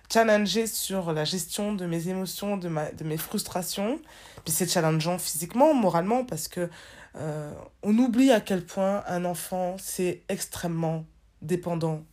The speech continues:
de vous et que ça nécessite, euh, aux parents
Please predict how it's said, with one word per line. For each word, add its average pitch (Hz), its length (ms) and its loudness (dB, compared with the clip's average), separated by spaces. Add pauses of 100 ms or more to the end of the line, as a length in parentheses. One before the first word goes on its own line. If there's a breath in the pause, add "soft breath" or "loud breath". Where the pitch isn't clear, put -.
de 175 120 -6
vous 180 380 -2 (380 loud breath)
et 175 120 -2
que 190 100 -2
ça 175 440 2 (320)
nécessite, 220 1040 0
euh, 165 720 -2 (760)
aux 185 100 0
parents 202 580 4